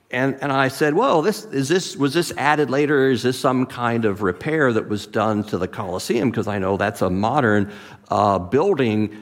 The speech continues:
um, uh, material and was not used then." And they said, "Oh, no, no, no, that, that's actually original."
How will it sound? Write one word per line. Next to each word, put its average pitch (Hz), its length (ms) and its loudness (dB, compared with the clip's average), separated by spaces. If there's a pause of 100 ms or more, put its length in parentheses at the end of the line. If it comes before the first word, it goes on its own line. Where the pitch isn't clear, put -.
(220)
um, 95 600 -2
uh, 104 80 -8
material 110 800 0
and 113 320 -4
was 110 300 0
not 113 240 0
used 185 300 0
then." 117 200 2
And 117 100 2
they 120 60 2
said, - 140 -4
"Oh, 233 140 2
no, 247 220 2
no, 233 200 2
no, 185 160 0
that, 170 220 -2
that's 180 280 -4
actually 151 680 0
original." 120 600 -2